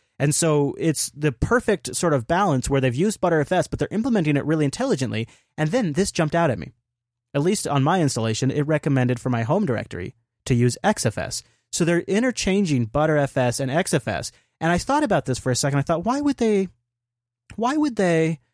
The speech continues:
make my home directory X F S and not Btrfs?" And it dawned on me.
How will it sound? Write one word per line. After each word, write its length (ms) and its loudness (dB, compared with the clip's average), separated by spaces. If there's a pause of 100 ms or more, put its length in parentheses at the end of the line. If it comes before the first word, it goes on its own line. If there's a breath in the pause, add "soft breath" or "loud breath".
(260)
make 240 0
my 100 2
home 240 2
directory 300 0
X 220 -2
F 120 -4
S 180 -2
and 100 0
not 140 0
Btrfs?" 520 0
And 100 0
it 120 -2
dawned 280 0
on 160 -2
me. 140 -14